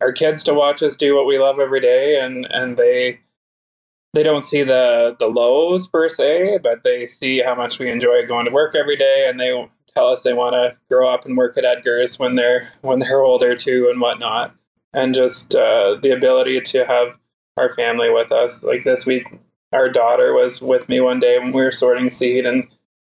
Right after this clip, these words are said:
I tried to bring her home to have lunch, but we came home to get lunch, but we had to go back to Edgar's to eat it 'cause that's where Dad would eat his lunch. <laughs> So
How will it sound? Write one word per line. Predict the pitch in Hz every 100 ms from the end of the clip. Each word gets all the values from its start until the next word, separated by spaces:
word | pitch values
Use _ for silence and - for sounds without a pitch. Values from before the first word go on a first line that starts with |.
| -
I | 127
tried | 135 127
to | 123
bring | 127
her | 123
home | 123 123 131
to | 131
have | 127 127
lunch, | 127 127 -
but | 120 110 -
we | 139
came | 131 156 151
home | 147 151
to | 135
get | 123 139 156
lunch, | 175 185 180
but | 131
we | 139
had | 131
to | 127
go | 131
back | 127 123 -
to | -
Edgar's | 127 127 127 123
to | -
eat | 123 117
it | 110 -
'cause | 135 123
that's | 117 -
where | 123 120
Dad | 113 110 113
would | 90
eat | 117 98
his | 131
lunch. | 110 117 131
<laughs> | -
So | - - - -